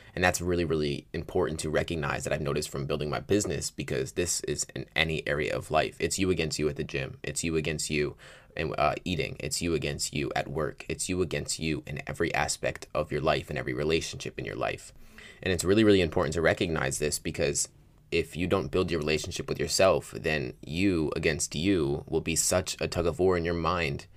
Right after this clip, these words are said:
And this is why it's so important to invest in your personal development, because this is something that so many go through their whole life of just dealing with rather than addressing. And what you resist persists. So that's number four. Number five, you have to know why you're doing it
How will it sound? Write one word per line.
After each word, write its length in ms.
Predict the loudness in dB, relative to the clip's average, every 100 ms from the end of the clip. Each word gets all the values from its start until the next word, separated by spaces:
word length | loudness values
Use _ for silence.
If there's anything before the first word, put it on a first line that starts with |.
| -6
And 140 | -2 0
this 100 | 2
is 100 | 8
why 140 | 8
it's 140 | 8
so 140 | 6 4
important 360 | 4 4 4 2
to 100 | 0
invest 320 | 4 4 4
in 80 | 0
your 100 | 0
personal 360 | 0 0 0
development, 500 | 2 4 4 4 -4 -8 -10
because 560 | -8 -4 -2 0 -2 -4
this 300 | 0 0 2
is 80 | 0
something 240 | 0 0
that 160 | -2 -2
so 240 | 0 2
many 240 | 2 2 0
go 360 | 2 2 0 -4
through 120 | -6
their 120 | -4 -2
whole 180 | 0
life 440 | 2 2 0 -8 -20 -8 -4
of 120 | -2
just 200 | -2 -2
dealing 280 | -2 -2 -2
with 280 | -4 -4 0
rather 200 | 2 2
than 140 | 0
addressing. 520 | 0 2 2 0 -6 -10
And 100 | -8
what 160 | -6 -6
you 60 | -4
resist 480 | 0 2 2 -2 -10 -6
persists. 480 | -2 2 2 0 -6 -10 -20 -20 -20 -20 -20 -6
So 100 | -2
that's 80 | 4
number 160 | 6 6
four. 260 | 4 2 4
Number 160 | 2
five, 380 | 6 4 4 -2 -18 -12
you 100 | -6
have 320 | 0 2 0 0
to 80 |
know 140 | 0 0
why 200 | 2 2
you're 140 | 0
doing 260 | -2 -4 -6
it 140 | -10